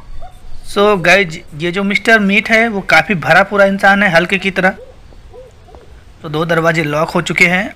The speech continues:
और हम एक और दरवाज़ा इधर देखते हैं, अगर कहीं पे मिल जाए। ओ, यहाँ पर कुछ है। ओ, ये क्या? ओहो, ओ भाई, अगर इस escaping के game में अगर कहीं पर भी sound होता है तो ज़रूर वो बंदे आते हैं वहाँ पर,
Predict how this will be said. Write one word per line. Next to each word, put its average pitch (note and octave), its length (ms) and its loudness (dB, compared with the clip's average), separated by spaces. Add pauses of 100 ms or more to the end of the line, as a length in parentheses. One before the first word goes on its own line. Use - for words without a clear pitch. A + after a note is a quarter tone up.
और D3+ 140 -4
हम D#3+ 220 -8
एक D#3 200 -4
और D#3 180 0
दरवाज़ा D#3 500 0
इधर D3+ 200 -2
देखते C#3+ 360 -8
हैं, D#3 80 -4
अगर D#3 100 -8
कहीं D3+ 200 -4
पे D#3+ 100 -6
मिल D3 180 -6
जाए। D3+ 140 -8 (340)
ओ, G3+ 80 -2
यहाँ E3+ 240 4
पर G3 100 -4
कुछ G3 220 -4
है। G3 220 2 (960)
ओ, E3+ 60 -8
ये E3+ 220 -4
क्या? G#3+ 240 -8 (200)
ओहो, G#3 360 0 (500)
ओ G3 60 -4
भाई, G#3 120 4
अगर G3+ 340 2
इस A#3 240 -2 (760)
escaping C#4 380 0
के D4 80 2
game C4+ 220 2
में C4+ 120 2
अगर A#3 300 2
कहीं A3+ 220 2
पर A#3 100 -2
भी A#3+ 220 0 (460)
sound G#3+ 240 2
होता G#3 240 2
है A3 120 4
तो G#3 100 -6
ज़रूर G3+ 280 0
वो G#3 140 0
बंदे F#3 260 2
आते D#3+ 320 0
हैं F3+ 60 2
वहाँ F3 200 2
पर, F#3 240 0